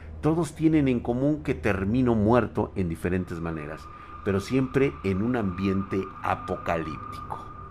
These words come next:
Espero me puedas dar tu opinión sobre este tipo de sueños y bla, bla, bla, bla.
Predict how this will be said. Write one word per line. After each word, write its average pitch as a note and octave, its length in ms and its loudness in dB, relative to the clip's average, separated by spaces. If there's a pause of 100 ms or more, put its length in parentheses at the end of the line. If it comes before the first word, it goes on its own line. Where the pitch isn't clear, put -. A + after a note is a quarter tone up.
(520)
Espero B2 460 6
me A#2 160 4
puedas A2 540 2
dar A2+ 280 6
tu G#2+ 120 4
opinión B2 540 4
sobre F#2 260 0
este F#2+ 180 0
tipo - 260 -2
de F#2+ 100 2
sueños A#3+ 440 2
y C#3+ 40 0
bla, A#2 220 6
bla, F2+ 180 2
bla, D2+ 200 -4
bla. D2 220 -8